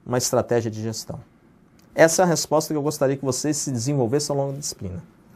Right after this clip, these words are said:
Eu penso que a educação à distância, como estratégia de gestão para um administrador público, ela vai, sem dúvida nenhuma, trabalhar na capacitação, na introdução de novos sistemas, de novas ferramentas, de novos processos,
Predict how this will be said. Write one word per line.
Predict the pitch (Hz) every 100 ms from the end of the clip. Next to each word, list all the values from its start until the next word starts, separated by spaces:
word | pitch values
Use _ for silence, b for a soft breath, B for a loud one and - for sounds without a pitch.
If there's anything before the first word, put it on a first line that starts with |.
| - - B B B
Eu | -
penso | 208 262 254 -
que | 226 190
a | 156
educação | 165 156 151 - 165
à |
distância, | 147 - 131 113 101 - 92 - _ _ _ _ _ -
como | - 127
estratégia | - 131 - 147 139
de | 123
gestão | 131 - 123 107
para | 120
um |
administrador | 117 113 107 107 98 92
público, | 143 156 107 92 90 - _ b b b b b b
ela | 170 196
vai, | 185 214
sem | - 247 220
dúvida | 202 196 185
nenhuma, | 180 156 160 190 214 - _ _ _ _ _ - _
trabalhar | 180 180 147 143 170
na | 180
capacitação, | 175 175 185 185 180 - 123 92 - _
na | 127
introdução | 127 170 - - 160
de | 131
novos | 127 120
sistemas, | - - - 147 156 117
de | 107
novas | 123 113 -
ferramentas, | 113 101 101 143 139 95
de |
novos | 107 113 113
processos, | - 110 - 120 131 - 120